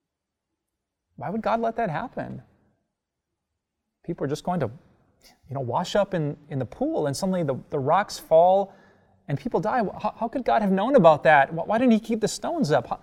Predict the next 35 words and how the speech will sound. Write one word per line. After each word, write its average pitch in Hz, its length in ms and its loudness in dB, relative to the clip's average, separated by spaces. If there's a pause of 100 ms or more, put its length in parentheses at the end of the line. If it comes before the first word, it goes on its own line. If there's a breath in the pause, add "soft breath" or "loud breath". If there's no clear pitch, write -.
(160 soft breath)
how - 80 -4
can 233 80 -12
there 240 100 2
be 202 140 6
a 180 60 4
good 160 240 2
God 160 240 2
when 160 100 -2
a 143 60 -2
bad 156 260 -2
thing 160 140 -6
like 139 160 -6
that 139 140 -2
happened? 139 400 -14 (3000)
And 135 120 -4
while 151 100 2
they 160 100 4
were 117 80 2
asking, 160 400 2
they, 135 100 2
they - 360 -6
doubled 151 320 2
down. 151 560 -2
They 165 120 -8
said, 170 200 0
"And 156 140 0
Jesus, 226 400 0
why 165 200 0
did 247 140 -2
that 214 160 0
thing 208 140 -2
with 175 160 -6
Pontius 196 340 -6
Pilate 180 320 -8
happen? - 400 -10